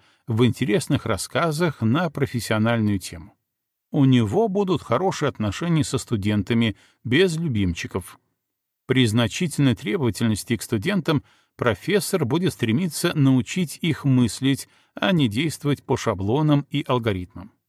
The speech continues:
Вероятнее всего — программа, по которой формально должен будет преподавать профессор, не будет пройдена полностью. Вследствие высокой отвлекаемости и отсутствия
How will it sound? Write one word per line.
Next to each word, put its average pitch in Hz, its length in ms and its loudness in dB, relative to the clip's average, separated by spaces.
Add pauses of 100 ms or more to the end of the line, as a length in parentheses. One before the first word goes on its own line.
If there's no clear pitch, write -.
(720)
Вероятнее 127 720 2
всего — 143 560 0 (360)
программа, 117 680 2
по - 120 -6
которой 135 480 2
формально 117 640 0
должен 104 520 0
будет 131 340 0
преподавать 117 580 0
профессор, - 560 -2 (340)
не 127 200 4
будет 151 440 -2
пройдена 120 480 0
полностью. - 540 -12 (840)
Вследствие 170 720 0
высокой 143 560 2
отвлекаемости 117 1040 0
и - 180 -2
отсутствия 127 640 0